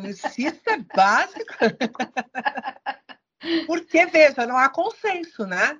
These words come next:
Se eu puder falar a partir da perspectiva dos estudos em neurociência, nós vamos ter uma visão que a mente é uma função emergente do cérebro. Como assim? O cérebro, no seu processo de funcionamento,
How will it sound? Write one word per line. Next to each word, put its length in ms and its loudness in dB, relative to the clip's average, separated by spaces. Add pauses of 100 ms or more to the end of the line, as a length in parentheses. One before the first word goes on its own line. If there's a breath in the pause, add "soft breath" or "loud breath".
(140)
Se 340 -14
eu 140 4
puder 340 2
falar 280 4
a 40 6
partir 240 -2
da 80 -6
perspectiva 680 -10
dos 200 -12
estudos 380 -10
em 80 -8
neurociência, 1040 -6 (160)
nós 220 2
vamos 240 -2
ter 100 -2
uma 160 0
visão 640 -4
que 160 -4
a 200 6
mente 600 -2
é 140 6
uma 220 2
função 600 0
emergente 920 -2
do 200 -12
cérebro. 460 -4
Como 180 0
assim? 300 -6 (580 soft breath)
O 200 0
cérebro, 520 4
no 160 2
seu 220 6
processo 420 4
de 120 -4
funcionamento, 840 2